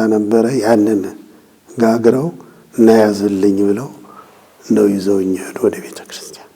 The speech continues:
ያ ነው መነሻ ሆኖ በዚያው ልጆችን ካዩ በኋላ "እንደ ልጆች እዚሁ ብትማር" ብለው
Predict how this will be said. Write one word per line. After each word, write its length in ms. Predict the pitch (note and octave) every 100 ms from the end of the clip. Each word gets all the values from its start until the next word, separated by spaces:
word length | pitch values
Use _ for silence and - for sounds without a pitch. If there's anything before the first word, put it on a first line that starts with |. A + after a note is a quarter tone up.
| _ _ _ _ _ _ _ _ _ _ _ _
ያ 240 | - A2 A#2+ G#2+
ነው 160 | A2+ G#2
መነሻ 420 | G#2+ G2+ G2+ - G#2+ G2+ G2+
ሆኖ 220 | - A2+ D#3 E3 - - - - _
በዚያው 360 | - A2 A2 A2 G#2
ልጆችን 580 | A2 G#2+ G#2+ - G#2+ G2+ F#2+
ካዩ 340 | - G#2+ G2+ G#2
በኋላ 340 | G2+ G2+ G2+ D3 E3 - _ _ _ _ _ _ _ _ _ -
"እንደ 380 | - G2+ G2+ G#2 G2 F#2+
ልጆች 400 | G2+ G#2 G2+ -
እዚሁ 220 | G#2+ F#2+ F#2+ F#2+ F#2 F#2 - - _ _ - _ _ _ _ _
ብትማር" 640 | _ - - G#2 G2+ G2+ G2
ብለው 260 | G2 G#2+